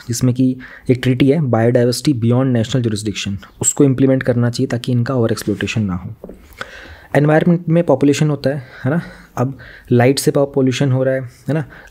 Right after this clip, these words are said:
अंडर वाटर noise create होती है, अ, lead ammunition के कारण, तो बहुत सारे पॉल-, pollution होते हैं different, different तरह के। हमें ये देखना पड़ेगा कि इन pollution के कारण किस तरह से migratory species पर, biodiversity पर impact पड़ रहा है, उसे हम कैसे mitigate करें,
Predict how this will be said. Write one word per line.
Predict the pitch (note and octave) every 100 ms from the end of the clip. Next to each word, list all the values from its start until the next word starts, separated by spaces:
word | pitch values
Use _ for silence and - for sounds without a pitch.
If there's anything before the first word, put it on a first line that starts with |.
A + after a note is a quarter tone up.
| -
अंडर | B2 C3
वाटर | C3 B2+
noise | C3 B2 B2+
create | - C3 B2+
होती | B2+ B2 B2
है, | B2 B2+ B2 - - - _
अ, | A#2 A2+ A2+
lead | A#2 B2 C3
ammunition | C3 C3 B2+ -
के | B2+
कारण, | B2+ B2 B2 B2 -
तो | C3+
बहुत | A#2+ C3
सारे | D3+
पॉल-, | D3 C3 - -
pollution | C3 B2+ D3
होते | A#2+ C3
हैं |
different, | A#2+ C3
different | B2+ B2 A#2+
तरह | A2
के। | G#2+ D3 - - - - B2
हमें | D3
ये | E3
देखना | C#3 C#3+
पड़ेगा | C3 A#2+ B2+
कि | D#3
इन | D3+
pollution | A#2+ A#2+ A#2+ C3+
के | C#3
कारण | A2+ A2+ C#3
किस | - C#3
तरह | A#2 A2
से | A#2+ D3
migratory | A2 A2+ A#2 B2
species | - A2+ A#2+ A2
पर, | A#2+
biodiversity | A#2 A2 G#2+ G#2+ -
पर | B2
impact | A2 G2+ -
पड़ | G#2+
रहा | C#3+
है, | C3+
उसे | C#3
हम | D3+
कैसे | A2+ -
mitigate | D#3 B2 A#2+ A2+
करें, | G2+ G2